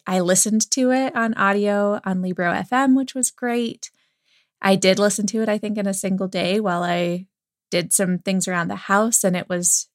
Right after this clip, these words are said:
transporting and lovely. It has some tropes that kind of irk me,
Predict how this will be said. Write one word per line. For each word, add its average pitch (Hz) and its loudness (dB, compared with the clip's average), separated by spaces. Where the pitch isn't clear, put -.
transporting 233 -2
and 185 -2
lovely. 208 2
It 226 2
has 240 6
some 294 2
tropes - 2
that 180 2
kind 170 0
of 170 -6
irk 190 2
me, 330 -2